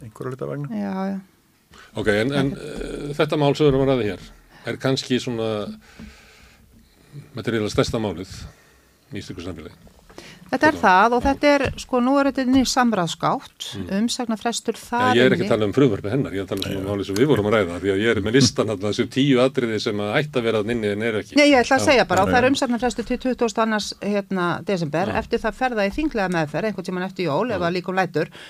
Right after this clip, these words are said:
Speaker 2: Og þá er náttúrulega tækifæri til þess að taka stóru umræðuna, sko.
Speaker 3: Já.
Speaker 2: Akkurat, eins og þið segið, ég meina, þú veist, fá einhvers konar tengsl á milli, eh,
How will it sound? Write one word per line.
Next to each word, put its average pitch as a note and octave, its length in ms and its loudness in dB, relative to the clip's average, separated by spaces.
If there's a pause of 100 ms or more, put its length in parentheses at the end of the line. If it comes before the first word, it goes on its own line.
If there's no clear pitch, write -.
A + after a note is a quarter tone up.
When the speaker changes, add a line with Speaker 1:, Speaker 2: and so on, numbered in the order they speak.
(140)
Speaker 2:
Og E3 80 -10
þá G#3+ 140 -2
er C#4+ 160 2
náttúrulega C4+ 640 0
tækifæri B3+ 560 -6
til A#3 120 -2
þess G3+ 100 -6
að - 40 -20
taka C4 360 -2
stóru B3+ 480 0
umræðuna, E3 420 0
sko. - 160 -18 (320)
Speaker 3:
Já. G#2 60 -12 (540)
Speaker 2:
Akkurat, F3 560 0
eins F3 180 -4
og G3 100 -4
þið G#3+ 120 -2
segið, E3+ 320 -2
ég D3 60 -4
meina, E3 340 -4
þú - 140 -12
veist, - 180 -12 (240)
fá A3+ 140 -4 (100)
einhvers A3 340 2
konar G3 320 0 (220)
tengsl D4 480 0
á F#3+ 80 0
milli, G3+ 640 -2
eh, G2+ 880 -8